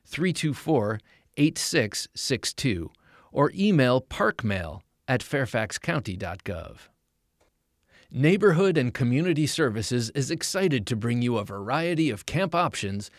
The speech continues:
taking place in person this summer. Registration is now open for twenty twenty-one N C S summer camps, which run from June through August. Visit fairfax county dot gov and search N C S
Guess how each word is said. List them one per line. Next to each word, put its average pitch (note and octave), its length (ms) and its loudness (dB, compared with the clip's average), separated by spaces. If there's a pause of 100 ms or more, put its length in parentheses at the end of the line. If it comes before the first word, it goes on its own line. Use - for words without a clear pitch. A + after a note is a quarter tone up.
(340)
taking F#3 360 0
place F#3 440 0
in G#3+ 200 0
person A#2 720 -2
this A2 240 -2
summer. - 460 -4 (760)
Registration D#3 720 4
is A2 140 -2
now D3 220 2
open C3+ 260 0
for G2+ 180 -8
twenty E3 400 -2
twenty-one B2 720 -2
N D3 200 0
C C3 260 -2
S A2+ 140 -2
summer A#2 340 -2
camps, - 540 -8 (320)
which C3+ 200 0
run C#3+ 300 2
from C#3 260 0
June F3+ 460 0
through D3 320 0
August. G#2+ 600 -4 (460)
Visit D3 380 4
fairfax E3 560 0
county F#3+ 320 0
dot G#2 300 0
gov A#2 420 0 (300)
and C3 240 -2
search - 560 -2 (180)
N E3+ 260 2
C E3 320 0
S A2+ 520 0